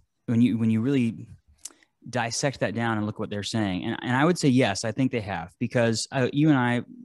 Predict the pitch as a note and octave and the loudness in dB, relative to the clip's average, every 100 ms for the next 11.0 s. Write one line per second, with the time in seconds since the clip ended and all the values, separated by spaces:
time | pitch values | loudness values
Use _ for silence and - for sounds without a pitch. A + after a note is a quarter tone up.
0 | - C3 - C#3 - B2 A2+ G2+ G#2+ G#2+ | -20 -12 -4 -4 -2 -2 -2 -2 -4 -4
1 | F#2+ A2+ A2 G#2+ G2 A#2+ A2+ A2 B2+ - | -4 -4 -2 -4 -2 0 0 -2 -4 -6
2 | A2 A2+ C3+ A2+ G#2+ - A2+ G#2 G2+ G2 | -4 -2 -4 -4 -8 -6 -6 -4 -4 -4
3 | F#2+ G2+ G2 F#2 G2+ - G2+ G2+ G#2+ G2+ | -4 -4 -4 -4 -8 -4 -4 -2 -4 -6
4 | G#2 - F#2+ F#2+ F#2+ F#2+ - - - - | -6 -2 0 0 -2 -2 -6 -14 -16 -12
5 | - A2+ G#2+ F#2+ G2+ G2+ G2 F#2+ G2 - | -2 -2 0 -2 0 2 0 -2 -8 -4
6 | G2 G2 F2 G2+ G#2 G2 F#2 - - F#2+ | -2 -2 -2 0 -2 -2 -12 -12 -4 -2
7 | G2+ - A2+ A#2 - A#2 - - F#2+ F#2+ | -2 0 0 0 -2 -10 -10 -6 -2 0
8 | F#2+ G#2+ A#2 C3+ - - - B2+ - A2+ | 2 2 2 2 -2 -20 -8 -6 -2 -2
9 | F#2+ A2+ - - A2 - G#2+ A#2 A2+ G2+ | 0 -2 -2 -4 -4 0 2 2 2 0
10 | G#2+ G#2+ G#2+ G#2 G2 - G#2 F#2 - G2 | 0 0 0 0 0 -2 -4 -4 -6 -10